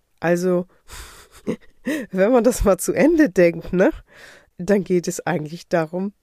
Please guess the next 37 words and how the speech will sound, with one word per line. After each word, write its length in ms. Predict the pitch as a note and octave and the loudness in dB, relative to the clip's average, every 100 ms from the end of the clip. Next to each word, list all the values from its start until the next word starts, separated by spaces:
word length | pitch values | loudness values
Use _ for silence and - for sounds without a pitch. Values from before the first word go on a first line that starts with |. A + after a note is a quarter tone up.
| - | -2
dass 300 | F3+ - - | -2 -2 -6
wir 280 | F3+ D#3+ - | -6 -6 -6
am 160 | D#3+ | -8
Ende 480 | - D#3 D#3 E3 A#3 - _ - | -6 -6 -4 -4 -4 -6 _ -6
alles 640 | D#3 F3 A3+ C#4+ - - _ _ | -4 -2 -2 -4 -8 -12 _ _
lieben. 580 | G3+ C4+ D4+ G3 C#3+ D3 - _ _ - F3 | 2 6 6 4 -2 -4 -14 _ _ -10 0
Weil 460 | G3+ G3+ G3 G3 - _ | 2 4 2 0 -4 _
wenn 260 | F3+ G#3 A#3+ | -4 -2 0
ich 300 | A#3+ A#3 - | -2 -4 -6
in 240 | A3 A3 C#4+ | -4 0 4
mir 180 | F#4 E4+ | 2 2
klar 380 | - G3 E3 | -2 0 0
bin 300 | D3 C#3+ C3 - - - | -2 -6 -8 -14 -14 -8
und 180 | G#3 A#3 | -4 0
wenn 160 | B3 | 0
ich 160 | B3+ - | -2 -4
in 200 | A3+ C4 | -2 2
mir 280 | E4+ F#4 - | 4 2 0
alles 320 | G#3 F3+ - | -2 -4 -6
liebe 360 | D#3 D3+ C#3+ | -6 -4 -4
und 120 | F3 G#3 | -6 -6
zu 140 | A3 | -4
dem 240 | A3+ A3 | -2 -2
stehe, 320 | - - A#3+ F#3+ | -2 -2 -2 -2
was 160 | - | -8
ich 80 | F3 | -10
vielleicht 260 | - F3 - | -6 -6 -6
auch 100 | - | -4
falsch 380 | A#3 C4 - | 0 0 -2
mache 240 | F#3+ D#3 - | -4 -4 -6
oder 200 | C#3+ - - - - | -8 -10 -14 -20 -6
vielleicht 300 | F3 F#3+ F3 | -4 -2 -4
auch 100 | - | -2
doof 240 | A#3 F#4 | 0 0
finde 320 | - G#3 F3 | 0 0 0
oder 180 | - E3+ | -2 -6
so, 160 | D#3+ | -6